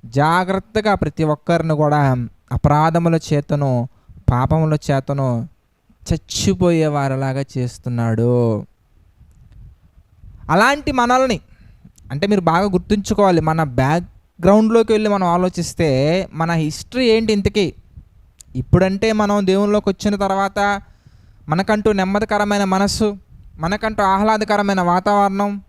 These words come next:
సమస్యలు ఎన్నున్నా కానీ సమాధానకరమైన మనస్సు, మనం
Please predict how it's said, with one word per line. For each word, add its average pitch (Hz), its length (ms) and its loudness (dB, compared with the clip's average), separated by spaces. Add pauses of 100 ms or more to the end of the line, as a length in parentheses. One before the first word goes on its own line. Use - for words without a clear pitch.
(100)
సమస్యలు 208 500 0
ఎన్నున్నా 214 400 2
కానీ 208 240 0
సమాధానకరమైన 202 840 0
మనస్సు, 202 480 0 (3000)
మనం 240 220 2